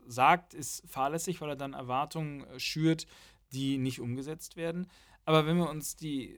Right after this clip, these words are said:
Sozialversicherungssysteme anschauen, wir müssen jetzt ja, fangen wir vielleicht erst mit der Arbeitslosenversicherung an, dann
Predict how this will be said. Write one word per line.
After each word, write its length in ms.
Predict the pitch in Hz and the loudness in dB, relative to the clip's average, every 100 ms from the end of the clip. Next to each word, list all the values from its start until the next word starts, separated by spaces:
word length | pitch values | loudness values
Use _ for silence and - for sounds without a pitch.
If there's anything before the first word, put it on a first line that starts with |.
| - | -16
Sozialversicherungssysteme 1400 | - 139 - 147 160 160 147 151 143 - 127 - 131 120 | -12 -8 0 2 2 -2 -10 -8 -10 -10 -10 -8 -6 -6
anschauen, 800 | - 180 190 170 160 160 139 131 | -6 -4 2 6 6 4 0 -2
wir 80 | 123 | 0
müssen 260 | 139 156 135 | 0 0 -4
jetzt 200 | 127 - | -4 -6
ja, 280 | 123 110 92 | -6 -6 -8
fangen 240 | - 139 | -10 -8
wir 80 | 147 | -8
vielleicht 260 | 127 123 - | -6 -8 -10
erst 160 | - | -14
mit 100 | 123 | -12
der 80 | 107 | -8
Arbeitslosenversicherung 1000 | 120 139 135 120 117 113 120 127 110 107 | -6 -6 -10 -14 -14 -14 -16 -12 -12 -10
an, 220 | 120 156 - - - _ _ - | -10 -10 -14 -20 -20 _ _ 4
dann 340 | 139 135 | 4 4